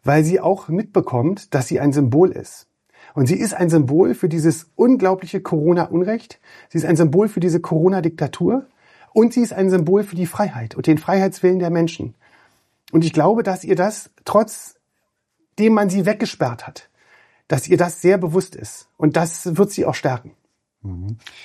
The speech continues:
Speaker 2: Sie waren da, Sie hatten es am Anfang gesagt, so in einer Doppelrolle. Einerseits, es hat Sie interessiert, äh,
Speaker 1: Mhm.
Speaker 2: andererseits waren Sie auch als Journalist da. Machen wir es kurz, man kann jetzt in so einem Besucherraum nicht eine Kamera aufbauen oder,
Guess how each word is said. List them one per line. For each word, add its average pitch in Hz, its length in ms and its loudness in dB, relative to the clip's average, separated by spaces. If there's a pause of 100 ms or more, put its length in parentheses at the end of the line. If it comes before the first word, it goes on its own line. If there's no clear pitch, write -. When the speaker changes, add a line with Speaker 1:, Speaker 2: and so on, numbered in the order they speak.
(240)
Speaker 2:
Sie 117 240 -4
waren 127 220 2
da, 147 160 4
Sie 131 80 2
hatten 131 140 2
es 127 40 2
am 113 120 0
Anfang 135 260 0
gesagt, 127 380 2
so 151 100 0
in 131 80 2
einer 120 100 2
Doppelrolle. 113 580 0
Einerseits, 120 520 -2
es 107 80 -8
hat 120 160 0
Sie 131 220 0
interessiert, 143 920 0
äh, 139 60 -10
Speaker 1:
Mhm. 135 220 -4
Speaker 2:
andererseits 131 480 0
waren 123 200 2
Sie 135 100 -2
auch 117 120 -8
als 127 220 -6
Journalist 127 520 0
da. 147 400 0
Machen 123 240 2
wir 123 80 4
es 107 100 -4
kurz, 143 280 -2
man 123 160 2
kann 120 140 0
jetzt 127 180 0
in 127 100 -2
so 123 80 0
einem 120 100 0
Besucherraum 120 540 0
nicht 113 80 0
eine 110 120 -2
Kamera 127 380 0
aufbauen 123 640 -2
oder, 120 520 -2